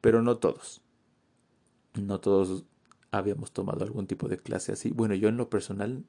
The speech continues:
nunca había tenido una clase así. Y no, fíjense que no, nunca tuve una clase en línea.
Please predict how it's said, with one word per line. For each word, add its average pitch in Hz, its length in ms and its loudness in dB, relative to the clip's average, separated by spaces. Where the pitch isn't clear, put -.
nunca 110 280 -2
había 98 140 4
tenido 101 280 -2
una 101 160 -8
clase - 400 -8
así. 151 340 -2
Y 95 220 -6
no, 117 400 -4
fíjense - 460 -6
que - 120 -6
no, 113 260 -10
nunca 107 280 -8
tuve 110 320 -2
una - 160 -6
clase - 400 -8
en 101 260 -8
línea. 123 340 -14